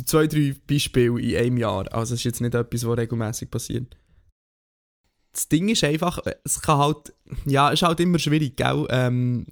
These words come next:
wie das dann so Zusammenarbeit, äh, beeinflusst. Es gibt ja Leute, die können, äh,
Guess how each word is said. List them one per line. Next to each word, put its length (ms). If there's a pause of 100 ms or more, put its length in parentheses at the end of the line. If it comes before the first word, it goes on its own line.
(140)
wie 140
das 140
dann 340 (400)
so 180
Zusammenarbeit, 880
äh, 200
beeinflusst. 460
Es 20
gibt 180
ja 80
Leute, 320 (100)
die 80
können, 320
äh, 320